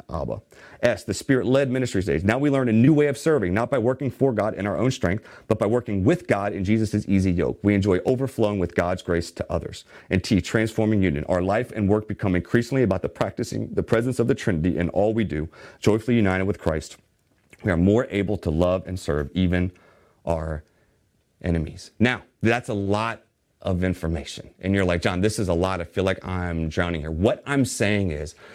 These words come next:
is it's so important that you and myself, we know where we're at on this journey. Like some of you right now, you are at a stage, you're brand new in the faith.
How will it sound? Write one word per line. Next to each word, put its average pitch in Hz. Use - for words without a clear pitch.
is 107
it's 101
so 147
important 143
that 90
you 123
and 139
myself, 151
we 131
know 143
where 113
we're 110
at 98
on 95
this 98
journey. 113
Like 90
some 170
of 143
you 135
right 110
now, 113
you 185
are 175
at 160
a 151
stage, 151
you're 170
brand 147
new 143
in 127
the 113
faith. -